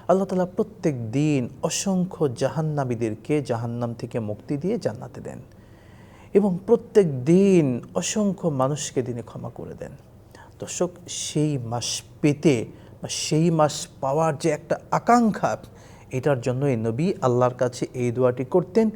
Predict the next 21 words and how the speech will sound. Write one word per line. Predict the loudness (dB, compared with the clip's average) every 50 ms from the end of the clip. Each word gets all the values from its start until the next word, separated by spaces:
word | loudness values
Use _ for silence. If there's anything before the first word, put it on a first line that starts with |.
| -6 -12 -8 -4
এবং | -4 -4
সাহাবীদেরকে | -4 -4 -6 -4 -4 -2 -2 -2 -2 -4 -4 -6 -8
শিখিয়েছেন। | -8 -8 -10 -12 -12 -14 -14 -14 -14 -14 -16 -16 -18 -18 -20 -20 -20 -20 -20 -20 -20 -20 -18 -12 -10
এই | -8
জন্য | -6 -4 -2 0
আসুন, | -2 0 0 0 0 0 0 -4 -10 -20 -20 -20 -18 -12
সকলের | -10 -8 -8 -4 0 2 2 2 2
কাছে | 2 0 -2 -2 -4 -4
উদাত্ত | -2 0 4 6 6 4 4 0 0 2
আহ্বান | 2 2 2 0 -2 0 0 0 0 0
থাকবে, | -2 -4 -4 -2 0 0 0 0
প্রথম | 0 0 4 6 6 6 4 0 -2 2 4
আমল | 4 4 6 6 8 8 6 6 2 -6 -16 -20 -20 -20 -12 -6
এই | -2 -2 0 0
দোয়াটি | 0 0 2 2 2 2 0 -2 -6
আমরা | -6 -8 -10 -10
করব। | -8 -8 -8 -8 -8 -12 -14 -16 -16 -20 -20 -20 -20 -20 -20 -20 -20 -20 -20 -20 -20 -20 -20 -20
সেকেন্ড | -16 -10 -6 -4 -2 0 0 0 -2 -2 -6 -10 -8
যে | -2 0 0
আমলটি | 0 2 0 0 0 -2 -2 -4
করব, | -2 0 0 0 2 0 0 0